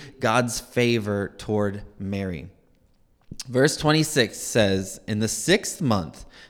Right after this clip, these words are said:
the angel Gabriel was sent by God to a town in Galilee called Nazareth, to a virgin engaged to a man named Joseph of the house of David. The virgin's name was Mary."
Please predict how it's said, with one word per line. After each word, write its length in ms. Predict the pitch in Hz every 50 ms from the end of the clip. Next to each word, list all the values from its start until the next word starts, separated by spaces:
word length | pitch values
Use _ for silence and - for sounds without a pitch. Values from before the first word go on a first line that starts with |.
| _ -
the 160 | 113 113 69
angel 400 | 82 131 156 185 202 190 220 202
Gabriel 580 | 180 147 127 113 107 98 101 104 101 101 98
was 180 | 98 101 - -
sent 320 | - - 131 147 170 160
by 180 | 156 170 165 165
God 400 | 165 135 113 101 98 98 95 98
to 100 | - 110
a 60 | 104 98
town 520 | - - - - 156 143 127 113 110 104
in 200 | - 104 101 98
Galilee 560 | 95 107 110 113 117 110 104 101 98 95 87
called 360 | - - - 98 98 92 92
Nazareth, 680 | 101 104 101 101 104 104 104 98 95 87 90 - - - - - - - - - _
to 180 | - 110 110
a 60 | 110 107
virgin 680 | 107 104 113 135 160 175 170 139 110 104 101 101 104
engaged 840 | - 101 104 98 90 107 113 127 147 175 175 175 - - - - -
to 120 | 190 190
a 80 | 196 175
man 420 | 131 104 101 98 95 95 101 104 - - - - _ -
named 400 | 101 104 104 98 95 95 - 101
Joseph 680 | - 123 135 143 139 - - - 95 95 98 - - - - _ _ _ _ -
of 220 | 104 101 98 92
the 100 | 95 95
house 360 | 98 104 101 95 95 - -
of 140 | 98 95 95
David. 500 | 104 104 104 104 98 92 92 80 78 - - - - - - - - _
The 80 | - 107
virgin's 560 | 95 90 101 107 113 127 139 156 156 160 147
name 460 | 120 104 101 98 95 92 92 95 101 104 - _ _
was 260 | - 90 98 95 98
Mary." 600 | 95 90 92 98 98 95 92 90 82 85 90 92